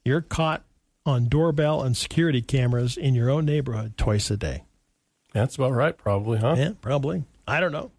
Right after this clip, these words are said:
Speaker 2: Cameras everywhere.
Speaker 1: Yeah. Sixty-seven percent of Americans have posed nude for a photo at least once.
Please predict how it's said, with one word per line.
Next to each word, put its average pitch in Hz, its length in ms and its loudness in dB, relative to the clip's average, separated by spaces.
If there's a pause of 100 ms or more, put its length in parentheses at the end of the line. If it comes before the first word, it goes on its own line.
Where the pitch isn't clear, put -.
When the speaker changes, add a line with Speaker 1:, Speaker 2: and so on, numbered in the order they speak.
(300)
Speaker 2:
Cameras 120 360 -2
everywhere. 92 500 -2
Speaker 1:
Yeah. 135 160 -8 (400)
Sixty-seven 214 640 0
percent 165 240 2
of 196 60 2
Americans 185 480 0
have 156 180 0
posed 190 320 0
nude 196 260 0
for 170 140 2
a 131 40 0
photo 196 320 0
at 139 60 -2
least 160 260 -4
once. 180 380 -6